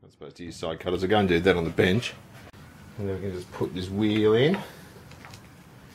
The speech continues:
And there's a little clevis pin that goes through. Now, being the clever bloke that I am, I can get this in. Gee, this is better.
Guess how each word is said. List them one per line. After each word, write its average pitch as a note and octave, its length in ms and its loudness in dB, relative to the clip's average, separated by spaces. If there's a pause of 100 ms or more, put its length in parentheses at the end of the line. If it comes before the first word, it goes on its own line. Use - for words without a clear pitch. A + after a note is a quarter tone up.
(960)
And F#2+ 320 -6
there's F2+ 160 -2
a G2+ 40 -4
little G2+ 160 0
clevis G2+ 460 0
pin G#2 200 -2
that - 100 -8
goes G#2 300 2
through. A#2 380 4
Now, G2+ 300 0 (840)
being C3+ 240 6
the A2 80 0
clever G#2+ 400 2 (760)
bloke A2+ 260 4
that G2+ 120 0
I G#2 180 2
am, A2+ 360 -2 (1160)
I - 40 -12
can - 120 -12
get - 160 -12
this - 180 -10
in. G2+ 220 -4 (1400)
Gee, B2 100 -4
this G#3+ 240 -8
is B2 80 -6
better. - 240 0